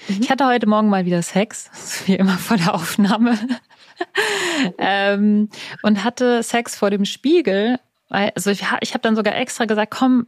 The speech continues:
Speaker 2: wir müssen uns umdrehen, damit ich das sehe.“ Und es war, es war so geil. Einfach wieder, dann kam mir so in den Kopf, „Mann,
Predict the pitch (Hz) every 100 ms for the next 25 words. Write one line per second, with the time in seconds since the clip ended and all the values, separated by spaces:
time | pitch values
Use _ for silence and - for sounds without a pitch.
0 | - 214 220 - 214 - 233 240 220 202
1 | 196 185 190 - 185 - 202 202 240 -
2 | _ - - - - - - - - -
3 | - 196 - 185 190 196 - _ _ _
4 | _ _ - 180 - 185 175 202 208 202
5 | 196 185 180 208 - 196 214 - 214 202
6 | - - 170 190 214 240 254 - 233 262
7 | 247 214 208 - 226 - - _ _ _
8 | _ _ - 226 320 226